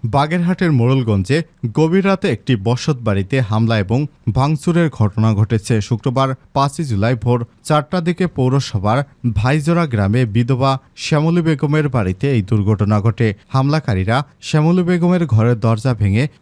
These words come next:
ঘরে ঢুকে লুটপাট চালায় শ্যামলী বেগমের বাড়িতে। ঘরে ঢুকে তাকে এবং তার দুই সন্তানকে বেঁধে ঘরের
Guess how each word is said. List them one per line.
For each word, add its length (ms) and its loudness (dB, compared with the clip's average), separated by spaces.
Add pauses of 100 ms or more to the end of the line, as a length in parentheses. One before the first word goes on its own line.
(180)
ঘরে 280 4
ঢুকে 240 -4 (340)
লুটপাট 380 2 (100)
চালায় 380 0
শ্যামলী 380 4
বেগমের 440 2 (360)
বাড়িতে। 360 0 (540)
ঘরে 340 2
ঢুকে 260 2
তাকে 340 0
এবং 240 4
তার 240 2 (280)
দুই 300 2
সন্তানকে 640 0
বেঁধে 340 2
ঘরের 360 2